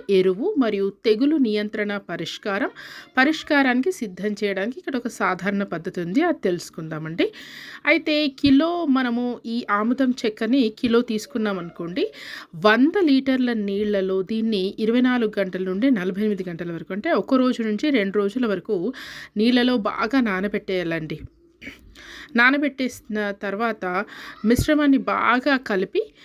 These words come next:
ఘన పదార్థాలను తొలగించడానికి ఒక గుడ్డ లేదా జల్లెడ ద్వారా ఫిల్టర్ చేయాలి. ఈ ఫిల్టర్ చేసిన ద్రావణాన్ని one is to ten నిష్పత్తితో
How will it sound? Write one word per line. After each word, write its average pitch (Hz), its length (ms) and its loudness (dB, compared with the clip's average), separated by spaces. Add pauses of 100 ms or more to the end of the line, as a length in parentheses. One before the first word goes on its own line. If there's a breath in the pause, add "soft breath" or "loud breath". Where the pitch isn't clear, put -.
(240 loud breath)
ఘన 226 280 2
పదార్థాలను 277 680 0
తొలగించడానికి 190 720 -2
ఒక 330 140 -2
గుడ్డ 190 380 -2
లేదా 202 320 2
జల్లెడ 175 440 -2
ద్వారా 180 280 -2
ఫిల్టర్ 214 380 0 (100)
చేయాలి. 151 400 -6 (580 loud breath)
ఈ 403 200 6
ఫిల్టర్ 277 360 2
చేసిన 254 260 -2
ద్రావణాన్ని 175 720 -4
one 202 280 2
is 330 360 2
to - 20 -2
ten 240 460 0 (120)
నిష్పత్తితో 202 1300 -2